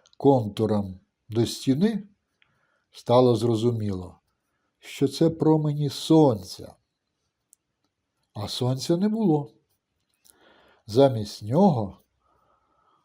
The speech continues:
художники приклеїли барельєф Леніна. Ну, той всім знайомим, який був на зірочці жовтенят,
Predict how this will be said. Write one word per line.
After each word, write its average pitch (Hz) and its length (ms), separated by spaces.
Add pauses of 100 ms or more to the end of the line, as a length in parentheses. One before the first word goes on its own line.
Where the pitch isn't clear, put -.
художники 117 920
приклеїли 123 800
барельєф 113 680
Леніна. 104 760 (720)
Ну, 247 160
той 165 460 (260)
всім 175 320
знайомим, 131 680 (800)
який 131 360
був 131 480 (340)
на 117 200
зірочці 120 680
жовтенят, 107 840